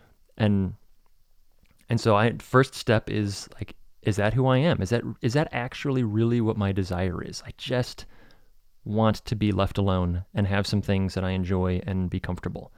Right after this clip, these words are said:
And if it, if it is, then, then I need to deal with that. I need to decide, is that okay? Is that okay that, that that is my response to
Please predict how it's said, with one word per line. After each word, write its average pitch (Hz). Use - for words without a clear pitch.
And 101
if -
it, 101
if 113
it 113
is, 113
then, 101
then 101
I 98
need 104
to 101
deal 120
with 127
that. -
I 101
need 98
to 98
decide, 113
is 98
that 117
okay? 135
Is 98
that 117
okay 120
that, 98
that 101
that 98
is 104
my 98
response 95
to 95